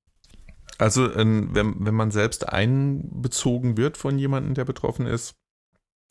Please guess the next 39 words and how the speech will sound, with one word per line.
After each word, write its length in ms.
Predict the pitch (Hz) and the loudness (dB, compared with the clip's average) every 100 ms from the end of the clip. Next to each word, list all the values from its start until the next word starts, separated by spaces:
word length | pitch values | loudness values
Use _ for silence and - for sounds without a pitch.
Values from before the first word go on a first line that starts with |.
| - | -8
sollte 320 | 98 101 104 | -2 2 4
man 140 | 110 98 | 4 4
das 140 | 98 | 2
nicht 120 | 107 | -2
für 100 | - | 0
sich 200 | 98 113 - | -2 -2 -2
behalten, 480 | 120 113 120 113 | 0 0 -2 -2
weil, 360 | 98 95 92 92 - - - - - - - - | 0 2 2 0 -6 -20 -20 -20 -20 -20 -20 -20
weil 300 | - - 98 | -16 -4 2
man 120 | 98 95 | 4 4
da 80 | |
selber 440 | 92 90 95 90 - _ _ - | 4 4 2 0 -6 _ _ -6
in 100 | - | 0
der 120 | 101 95 | 4 4
Regel 180 | 95 | 4
nicht 160 | 95 92 | 2 2
mit 100 | 95 | 0
umgehen 340 | 90 98 95 92 | 2 4 4 2
kann 240 | 90 87 | 2 2
und 160 | 85 87 | 2 0
die 60 | |
Last 260 | 87 87 - | 0 0 0
viel 160 | 87 | -4
zu 100 | 82 | -2
groß 260 | 85 82 87 | -2 -2 -2
für 140 | - 78 | -2 -4
einen 200 | - - | -2 -4
ist. 260 | - - - - - - _ | -6 -10 -16 -18 -18 -20 _
Ähm, 420 | 90 90 90 90 | 4 6 6 4
also 360 | - 92 101 - | 2 2 0 -2
man 120 | - 92 | -2 2
sollte 240 | 95 95 | 2 4
mit 160 | 101 - | 2 2
jemand 220 | 98 92 | 2 2
darüber 300 | 90 92 85 | 0 -2 -2
sprechen, 340 | - 98 123 | 0 0 0
dem 120 | 110 98 | 0 0
man 120 | 95 | 0
vertraut, 580 | - - 87 139 - | -2 0 2 2 -2